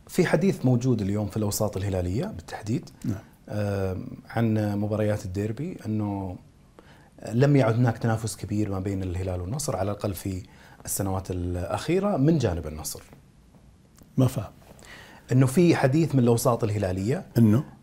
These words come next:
Speaker 1: أنه في السنوات الأخيرة لم يعد الديربي كما كان، وأنه، آه، دائمًا يكون التنافس من جانب الهلال أكثر.
Speaker 2: ما، ما، غ-، غير صحيح. بالعكس، حنا ك-، كت-، تاريخيًا، حن-،
Speaker 1: خلينا
Speaker 2: النصر
Speaker 1: نتكلم عن السنوات الأخيرة، الأخيرة بالتحديد اللي
Speaker 2: لا،
Speaker 1: يتكلم
Speaker 2: أنت ما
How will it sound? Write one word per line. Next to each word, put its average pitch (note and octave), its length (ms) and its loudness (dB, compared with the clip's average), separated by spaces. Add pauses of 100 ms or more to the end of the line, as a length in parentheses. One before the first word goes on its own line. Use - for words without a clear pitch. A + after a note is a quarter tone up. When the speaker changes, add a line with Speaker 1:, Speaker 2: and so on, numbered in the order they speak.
Speaker 1:
أنه A#2+ 180 4
في B2 80 0
السنوات D3 480 4
الأخيرة E3+ 540 4
لم D3+ 260 6
يعد B2 260 2
الديربي A2 400 2
كما G2 240 -2
كان، C#3+ 320 -2
وأنه، E3 500 2
آه، D3 260 -2
دائمًا D3+ 340 2
يكون C3 260 4
التنافس C3 500 0
من B2 60 4
جانب A2 280 2
الهلال F2+ 280 -6
أكثر. - 380 -14 (1040)
Speaker 2:
ما، G#2 260 2
ما، A#2+ 140 -2
غ-، A2+ 340 2
غير D#3 200 6
صحيح. - 420 -8 (420)
بالعكس، F#3 380 2 (520)
حنا F3+ 460 6
ك-، - 280 2
كت-، D3 500 4
تاريخيًا، B2+ 600 6 (760)
حن-، - 0 -
Speaker 1:
خلينا C3+ 280 8
Speaker 2:
النصر D3 200 8
Speaker 1:
نتكلم G3+ 200 6
عن D#3 80 2
السنوات C3 380 2
الأخيرة، A2+ 460 -2
الأخيرة B2 380 0
بالتحديد A#2+ 520 -4
اللي A2 140 2
Speaker 2:
لا، C#4 80 8
Speaker 1:
يتكلم - 140 4
Speaker 2:
أنت - 160 2
ما D4 140 8